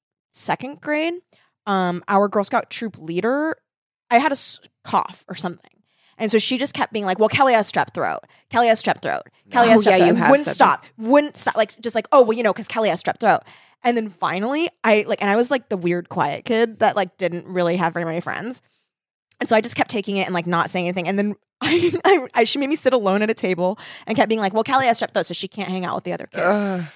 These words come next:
Speaker 1: And then I, like, was, like, drawing or something, and I, like, threw down my stuff, and I was like, "I don't have strep throat!" <laughs>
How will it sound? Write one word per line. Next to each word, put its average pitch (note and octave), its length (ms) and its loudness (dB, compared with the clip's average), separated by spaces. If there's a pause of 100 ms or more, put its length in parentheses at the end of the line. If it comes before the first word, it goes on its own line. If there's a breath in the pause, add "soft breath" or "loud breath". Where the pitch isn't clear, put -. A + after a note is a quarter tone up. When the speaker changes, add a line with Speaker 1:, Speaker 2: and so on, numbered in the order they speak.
(280 loud breath)
Speaker 1:
And B3+ 140 4
then B3+ 180 4
I, G#3 240 4
like, A#3+ 220 0
was, G#3 240 -2
like, F3+ 200 -2
drawing F#3 520 0
or C#4 80 -6
something, D4 480 -8
and G#3 100 -4
I, G#3 120 0
like, F#3 180 -2 (300)
threw C#4+ 280 6
down D4 180 6
my C4+ 140 4
stuff, B3 260 4
and A#3+ 80 2
I - 20 6
was A#3+ 60 4
like, B3+ 140 2
"I - 100 -6
don't - 300 6
have - 220 4
strep - 220 4
throat!" - 460 6 (520)
<laughs> C#4+ 60 6